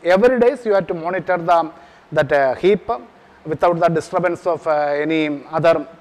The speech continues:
um, animals or any other things, and you have to keep the heap, um, with a specific moisture of, uh, two hundred percentage. Then after thirty days, the high that, um, biodegraded material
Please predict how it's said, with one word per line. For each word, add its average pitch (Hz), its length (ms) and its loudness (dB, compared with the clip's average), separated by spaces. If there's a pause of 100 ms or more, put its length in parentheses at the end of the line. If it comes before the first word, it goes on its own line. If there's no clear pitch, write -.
(800)
um, 139 480 -6 (240)
animals 160 480 0
or 190 340 0
any 175 220 2
other 156 220 0
things, 190 360 -4 (400)
and 156 140 -2
you 156 120 0
have 165 180 4
to 160 80 -4
keep 175 280 0
the 165 320 4 (340)
heap, 196 320 2 (520)
um, 143 800 0
with 147 100 -2
a 160 100 2
specific 170 460 -2
moisture 165 340 -6
of, 151 200 -4
uh, 269 140 -8 (120)
two 143 100 -2
hundred 135 300 -8
percentage. 101 580 -14 (640)
Then 180 140 0
after 214 260 0
thirty 247 380 0
days, 165 280 2 (320)
the 147 200 0
high 175 380 0 (680)
that, 147 200 -2
um, 127 720 -2
biodegraded 190 920 4
material 190 540 0